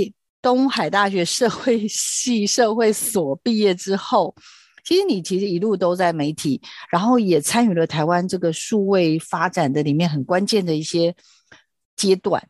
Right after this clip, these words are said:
然后对照到你后来的这样子的一个，呃，包括启动你对于这样子一个长照的一些关心，然后包含你现在甚至从这个关心又延展到你觉得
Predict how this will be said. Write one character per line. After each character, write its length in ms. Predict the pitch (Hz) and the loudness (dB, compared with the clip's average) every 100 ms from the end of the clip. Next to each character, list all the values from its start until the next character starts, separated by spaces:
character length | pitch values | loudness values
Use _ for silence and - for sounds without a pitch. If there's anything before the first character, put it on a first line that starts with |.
| 214 | -4
然 120 | 190 | -2
后 360 | 233 269 240 262 - | 2 0 0 -6 -2
对 220 | 339 247 | 2 2
照 260 | 262 247 214 | 4 2 4
到 200 | 220 185 | 2 2
你 140 | 151 | -4
后 200 | 143 208 | -2 0
来 200 | 165 147 | 2 2
的 140 | 160 | 0
这 120 | 156 175 | 0 -2
样 160 | 160 | -2
子 120 | 147 | -6
的 100 | 135 | -4
一 80 | 127 | -2
个， 240 | 160 160 151 - _ _ _ | 0 0 -2 -12 _ _ _
呃， 540 | 165 151 143 143 147 208 _ _ - | 0 2 2 0 -2 -8 _ _ 0
包 140 | 180 | 2
括 100 | 196 | 2
启 240 | - - | 0 -4
动 220 | 156 185 165 | -2 -2 0
你 100 | 147 | -2
对 260 | 185 170 | 0 0
于 60 | 151 | 0
这 120 | 175 | -2
样 120 | 165 | -2
子 80 | 143 | -2
一 40 | |
个 140 | 139 151 | -2 -4
长 280 | - 127 151 | -4 -4 0
照 240 | 185 170 | 2 2
的 120 | 151 | 2
一 80 | 147 | -2
些 280 | 151 160 156 | -2 0 0
关 260 | 156 196 196 | 0 0 0
心， 420 | 202 233 214 214 220 - - _ | -2 0 2 0 -2 -8 -20 _
然 140 | 175 | 0
后 100 | 180 | 0
包 180 | 180 180 | 2 0
含 180 | 180 160 | 2 0
你 100 | 147 | 0
现 180 | 208 190 | 0 2
在 240 | 185 175 | 2 2
甚 200 | 170 254 | 2 0
至 100 | 220 | 0
从 160 | 214 175 | -2 -2
这 80 | 214 | -2
个 80 | 202 | 0
关 180 | 208 | 0
心 220 | 175 247 226 | 0 0 2
又 140 | 233 | 2
延 220 | 190 170 | 2 0
展 220 | 190 156 160 | 0 -2 0
到 180 | 185 175 | 0 0
你 140 | 156 | -4
觉 180 | 165 175 | -2 0
得 240 | 190 180 | 2 0